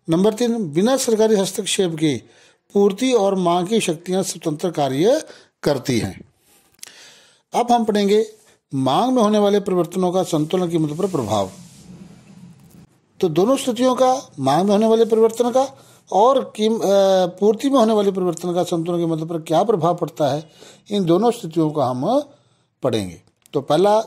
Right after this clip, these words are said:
ए पॉइंट, मांग में होने वाले परिवर्तन का संतुलन कीमत पर प्रभाव। यदि वस्तु की पूर्ति स्थिर रहती है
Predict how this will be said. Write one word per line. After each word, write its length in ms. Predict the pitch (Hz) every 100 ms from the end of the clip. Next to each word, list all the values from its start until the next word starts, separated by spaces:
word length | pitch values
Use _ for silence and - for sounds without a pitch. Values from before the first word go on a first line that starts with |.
| 151
ए 160 | 147
पॉइंट, 380 | 175 180 185 190 226 165
मांग 300 | 139 160 202
में 60 | 175
होने 140 | 175
वाले 200 | 170 180
परिवर्तन 500 | 170 156 151 214 220
का 220 | 185 180 233 - - _ -
संतुलन 420 | - 180 190 240
कीमत 300 | 190 165 147
पर 120 | 156
प्रभाव। 500 | - 151 104 107 85 - - _ _ _ _ _ _ _ _ _ - - - - - _ _ -
यदि 220 | 190 269
वस्तु 340 | 254 247 277
की 80 | 254
पूर्ति 400 | 254 233 214 240
स्थिर 240 | - 240 220
रहती 280 | 170 185
है 280 | 143 123 101